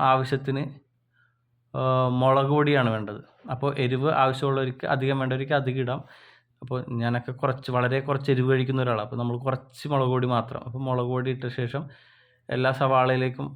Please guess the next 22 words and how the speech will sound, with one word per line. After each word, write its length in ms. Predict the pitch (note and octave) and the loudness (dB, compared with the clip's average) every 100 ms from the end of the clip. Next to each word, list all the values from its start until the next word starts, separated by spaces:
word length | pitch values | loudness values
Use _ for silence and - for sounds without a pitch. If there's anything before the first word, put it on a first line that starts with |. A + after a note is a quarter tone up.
| C#3 | 0
വഴണ്ടിരിക്കുന്ന 580 | B2+ B2+ B2+ C3 B2+ C3+ | 2 2 0 0 0 0
എല്ലാ 220 | C3 B2+ | 0 -2
സവാളയിലേക്കും 760 | C3+ B2+ B2+ B2 B2 B2 C#3 - | 0 0 0 0 -2 -6 -10 -2
ആകത്തക്ക 400 | B2+ A#2+ B2+ B2 | 0 0 -2 -4
രീതിയിൽ 300 | C3 B2 B2 | -4 -2 -2
ഒന്ന് 180 | B2+ B2 | -2 -2
പുരട്ടി 280 | C3 A#2 B2 | -4 -4 -2
കൊടുക്കുക. 320 | B2 A#2 A#2+ C3 - _ _ _ _ _ _ _ _ _ _ _ _ _ _ _ _ _ - _ _ _ _ _ - | -2 -2 -2 -4 -8 _ _ _ _ _ _ _ _ _ _ _ _ _ _ _ _ _ -20 _ _ _ _ _ -8
അതിനുശേഷം 640 | A#2+ C3 C3 C3 B2 C#3 | -4 -4 -2 0 0 0
വേണ്ടത് 260 | C#3 C3+ C3+ | 2 2 0
ഇനി 120 | C#3 | 0
ഇടേണ്ടത് 320 | C3+ C3+ B2+ C3+ B2+ | 0 -2 0 0 2
മല്ലിപ്പൊടിയാണ്, 720 | B2 B2 B2+ - C#3 B2 A2 | 2 0 -2 -2 0 0 0
മല്ലിപ്പൊടി. 540 | A2+ A#2 A#2 A#2 A#2 - _ _ _ _ _ _ | -2 -2 -2 -4 -10 -12 _ _ _ _ _ _
അപ്പോൾ 120 | - | -2
ഏകദേശം 420 | C#3+ D3 D3 D#3+ D#3+ D#3 | 2 2 0 -2 0 0
ഒരു 120 | D3 | 0
ടീസ്പൂണോളം 800 | D3+ D3 - D3 D3 C#3+ C#3+ - | 0 -2 -2 0 4 4 2 0
മല്ലിപ്പൊടി 500 | C#3+ C3+ C3+ C#3 C#3 | 0 0 0 0 -2
ഇതിനകത്തിടാം. 600 | C#3 C#3 B2+ B2+ A2+ - - _ _ _ _ _ _ _ _ _ _ _ - | -2 0 0 0 -4 -8 -14 _ _ _ _ _ _ _ _ _ _ _ -10
അപ്പോൾ 140 | B2+ | -4
നമുക്ക് 260 | B2 A#2+ C3+ | -2 -2 -2